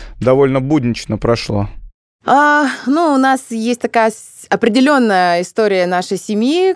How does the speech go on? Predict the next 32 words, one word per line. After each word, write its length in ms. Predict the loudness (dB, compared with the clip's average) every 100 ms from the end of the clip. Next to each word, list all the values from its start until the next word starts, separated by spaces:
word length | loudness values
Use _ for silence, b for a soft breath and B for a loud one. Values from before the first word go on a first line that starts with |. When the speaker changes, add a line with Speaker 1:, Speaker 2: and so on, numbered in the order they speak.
| -2
Speaker 2:
Как 200 | -4 -2
бы 100 | 0
папа 300 | 0 0 -2
там 200 | 0 0
много 580 | 0 0 0 2 2 0
работал, 720 | 0 -2 2 0 2 2 2
уезжал 360 | 0 0 0
за 120 | 0 -2
границу, 540 | 0 0 0 0 -2
поэтому 420 | 0 0 0 0
я 180 | 2 2
не 160 | 2 0
так 300 | 0 0 0
много 340 | -2 0 0
общалась, 380 | -2 -2 -2 -2
на 80 | -4
самом 260 | 0 0
деле, 180 | 2 0
с 100 | 0
папой. 460 | 0 0 2 -2 -4 _ -8
И 240 | -2 0
достаточно 640 | 2 2 2 0 0 0 0
в 60 |
раннем 320 | 2 0 0 0
возрасте 540 | 0 0 -2 -2 -2
он 120 | -2
потом 320 | -2 -2 0
уехал 560 | 0 2 0 2 -2 -2 _ -20
к 140 | -18
себе 280 | -8 0 2
на 100 | 2
родину. 480 | 2 2 0 -2